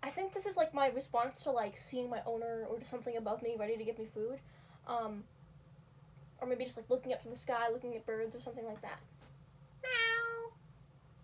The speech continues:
Meow. Meow. So you wanna do, like, an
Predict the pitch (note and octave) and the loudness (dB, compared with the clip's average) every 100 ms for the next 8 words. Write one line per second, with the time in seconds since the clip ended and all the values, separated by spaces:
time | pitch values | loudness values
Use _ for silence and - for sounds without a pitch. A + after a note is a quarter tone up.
0 | - - A#4+ A#4+ A4+ A4+ A4+ A4+ A#4 A4+ | -20 -4 0 2 2 0 0 -2 -4 -6
1 | - - - - - - - - - G#4+ | -12 -20 -20 -20 -20 -20 -20 -20 -12 -4
2 | G#4 G#4+ A4 A4 A4 A4+ - - - - | 2 4 4 4 2 0 -4 -12 -18 -20
3 | - - - - - - - - - D#4+ | -20 -20 -20 -20 -20 -20 -10 -8 -2 4
4 | F#4 F#4 E4+ D4+ B3+ | 6 6 4 6 6